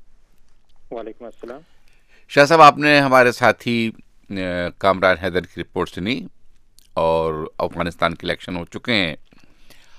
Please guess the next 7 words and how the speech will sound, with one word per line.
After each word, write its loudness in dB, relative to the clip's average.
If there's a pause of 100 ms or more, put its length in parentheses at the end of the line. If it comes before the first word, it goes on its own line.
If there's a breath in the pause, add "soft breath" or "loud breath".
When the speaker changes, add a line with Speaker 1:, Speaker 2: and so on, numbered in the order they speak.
(220 soft breath)
Speaker 2:
آپ 2
بھی -2
سمجھتے -4
ہیں -2
کہ 0 (100)
افغانستان -2
کے -6